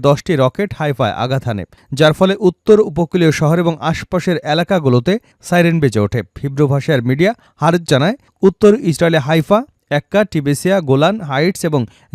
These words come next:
জর্ডান ভ্যালি এলাকায় একাধিক সতর্ক সাইরেন শোনা গেছে এবং হাইফায় কয়েকটি রকেট আঘাত এনেছে, যা কিছু লোকে হতাহত হওয়ার কারণ হয়েছে। ইসরায়েলি সেনাবাহিনীও নিশ্চিত করেছে, লেবানন থেকে বেশ কিছু ড্রোন ও রকেট দখলকৃত অঞ্চলে আঘাত এনেছে। এদিকে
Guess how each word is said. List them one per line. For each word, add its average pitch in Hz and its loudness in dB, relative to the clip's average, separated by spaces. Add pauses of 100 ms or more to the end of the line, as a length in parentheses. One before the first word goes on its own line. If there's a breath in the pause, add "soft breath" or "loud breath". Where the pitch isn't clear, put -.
জর্ডান 156 4
ভ্যালি 170 0
এলাকায় 170 -4 (120)
একাধিক 175 -2
সতর্ক 156 -4 (140)
সাইরেন 135 -2
শোনা 117 -4
গেছে 101 -4 (300 soft breath)
এবং 165 4 (120)
হাইফায় 180 2
কয়েকটি 165 2
রকেট 135 0
আঘাত 143 -2
এনেছে, 110 -4 (240)
যা 135 -2
কিছু 156 -6
লোকে 165 0 (320)
হতাহত 156 2
হওয়ার 143 2
কারণ 135 0
হয়েছে। 123 -2 (300)
ইসরায়েলি 190 6
সেনাবাহিনীও 170 2
নিশ্চিত 180 -2
করেছে, 147 -2
লেবানন 156 2
থেকে 143 -4 (140)
বেশ 170 0
কিছু 175 -2 (100)
ড্রোন 170 2 (320 soft breath)
ও - -2 (100)
রকেট 170 2 (120)
দখলকৃত 151 0 (160)
অঞ্চলে 143 -2
আঘাত 135 -4
এনেছে। 110 -6 (360)
এদিকে 185 -2